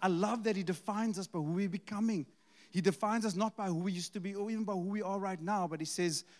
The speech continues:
I'm making you holy. And, and I, and I wonder if you saw that it's not,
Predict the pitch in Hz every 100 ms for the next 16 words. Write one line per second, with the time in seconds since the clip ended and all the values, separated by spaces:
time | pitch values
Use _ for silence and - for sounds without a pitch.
0 | - - - 135 143 143 143 135 127 123
1 | 117 107 - - - 160 180 185 _ -
2 | 160 180 - 165 165 175 208 220 196 -
3 | 156 143 131 135 147 - 156